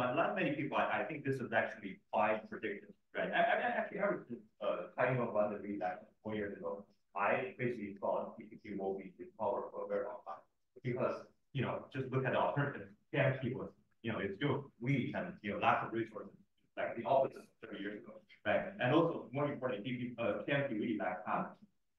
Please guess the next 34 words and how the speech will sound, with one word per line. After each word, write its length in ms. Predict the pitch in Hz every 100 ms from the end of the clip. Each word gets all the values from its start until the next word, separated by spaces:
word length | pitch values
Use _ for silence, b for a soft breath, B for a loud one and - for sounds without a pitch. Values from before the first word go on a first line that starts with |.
| - -
Look 180 | 123 123
at 80 |
their, 140 | 104 98
all 240 | 120 120
their 200 | 110 - -
candidates, 420 | - 101 - - - _ -
you 100 | -
know, 100 | 87
for, 240 | - - - 90
uh, 140 | -
for, 100 | - -
for 100 | -
president 320 | 117 120 - - -
in, 180 | 85 92
uh, 60 | -
re-, 160 | - 113
recent 280 | 113 117 107
years, 180 | 131 131 _ _ _ -
right? 180 | 104 110 -
So, 340 | - 170 143 147
and, 140 | 151
and 200 | 151 151
at 200 | 151 -
the 60 | 196
same 100 | 196
time, 180 | 175 -
Ko 120 | 226
Wen-je 180 | 220 139
was 160 | 131 131
partly, 340 | 131 101 98
I 120 | -
think, 200 | - 95 95
you 80 | -
know, 140 | -